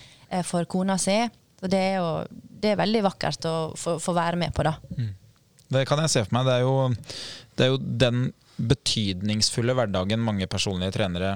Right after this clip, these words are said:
Speaker 2: kjenner på, fordi de blir kjent med menneskene.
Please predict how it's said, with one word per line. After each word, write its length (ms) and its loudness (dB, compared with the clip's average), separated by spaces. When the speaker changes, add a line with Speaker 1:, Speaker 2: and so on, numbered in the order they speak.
Speaker 2:
kjenner 320 0
på, 140 0
fordi 300 -2
de 100 0
blir 160 0
kjent 320 -2
med 80 0
menneskene. 440 0